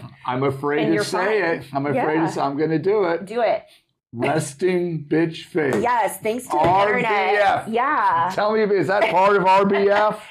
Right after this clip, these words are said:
Speaker 2: <laughs> R B F, yes, that is part of R B F. Another, so another aspect of R B F, um, is, is a set of muscles in the lower face. So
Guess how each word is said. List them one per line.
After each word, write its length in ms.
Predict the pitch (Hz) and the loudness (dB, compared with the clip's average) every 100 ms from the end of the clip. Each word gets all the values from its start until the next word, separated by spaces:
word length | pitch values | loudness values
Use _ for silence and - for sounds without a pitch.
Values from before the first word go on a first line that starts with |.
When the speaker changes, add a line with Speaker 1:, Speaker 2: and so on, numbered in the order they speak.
| - | -16
Speaker 2:
<laughs> 200 | - - | -16 -6
R 200 | 240 247 269 | -2 0 0
B 160 | 285 | 0
F, 220 | 214 175 175 | 0 -2 -4
yes, 280 | 233 220 196 | -6 -6 -2
that 220 | 233 233 | -2 0
is 160 | 240 | -2
part 300 | - - 277 | -6 -8 -4
of 100 | 269 | -2
R 180 | - 175 | -2 -4
B 180 | 170 165 | -4 -4
F. 260 | 139 143 - | -4 -8 -6
Another, 600 | 220 214 220 330 262 254 262 | -4 -2 -2 0 0 -2 -4
so 360 | - 208 196 - _ _ _ | -2 0 -2 -6 _ _ _
another 560 | 233 214 220 247 247 240 196 | -6 -4 -2 0 0 0 -4
aspect 380 | 185 185 180 | -6 -6 -10
of 100 | 180 - | -10 -8
R 160 | 170 170 | -8 -6
B 140 | 196 | -4
F, 200 | 160 233 - - | -4 -6 -10 -4
um, 340 | 180 175 170 - | 0 0 -2 -4
is, 340 | 196 180 175 - | -4 -4 -8 -14
is 140 | 185 | -18
a 20 | |
set 240 | - - 185 | -16 -8 -6
of 80 | 180 | -4
muscles 360 | 175 180 175 | -6 -8 -12
in 80 | 175 | -10
the 100 | 170 | -10
lower 300 | 156 151 165 | -8 -8 -8
face. 340 | 170 113 - - _ _ _ _ _ | -8 -10 -10 -18 _ _ _ _ _
So 640 | - 202 190 180 180 175 | -6 0 2 4 2 -2